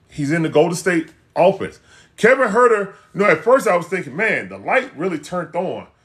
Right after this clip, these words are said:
for Kevin Huerter at the beginning of the season. But then I started to think about it. I was like, "You know what? That's the same Kevin Huerter. He's just in a better offensive system.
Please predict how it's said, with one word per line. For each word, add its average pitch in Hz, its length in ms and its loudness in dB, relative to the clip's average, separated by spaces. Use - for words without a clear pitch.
for - 140 -16
Kevin 110 300 -8
Huerter 123 340 -10
at 110 120 -8
the 101 60 -12
beginning 95 320 -10
of 80 60 -16
the - 40 -20
season. - 340 -18
But 135 220 -2
then 247 200 4
I 202 80 2
started 156 340 2
to - 60 -8
think 240 180 2
about 127 300 0
it. 156 40 -4
I 202 100 0
was 190 120 -4
like, 170 160 0
"You 226 60 -10
know 233 160 -2
what? 220 360 -4
That's 294 180 0
the 269 80 -2
same 254 400 -2
Kevin 247 360 2
Huerter. 220 380 2
He's 285 200 0
just 233 220 2
in 214 120 2
a 156 60 0
better 202 400 2
offensive 226 460 0
system. - 480 -8